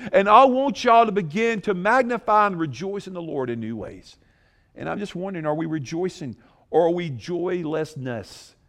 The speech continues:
Do we not have the joy of the Lord? It's a sin not to have joy.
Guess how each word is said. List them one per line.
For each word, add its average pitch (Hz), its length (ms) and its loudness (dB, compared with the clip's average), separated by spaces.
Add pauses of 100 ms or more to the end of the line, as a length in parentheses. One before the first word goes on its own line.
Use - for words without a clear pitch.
(180)
Do 160 140 0
we 190 140 -2
not 175 360 0
have 190 340 2
the 143 100 -4
joy 107 400 -10
of 101 60 -12
the 101 80 -14
Lord? 104 380 -18 (260)
It's - 180 -2
a 285 60 0
sin 302 440 0
not 127 200 -2
to 107 80 -10
have 95 180 -10
joy. 85 380 -20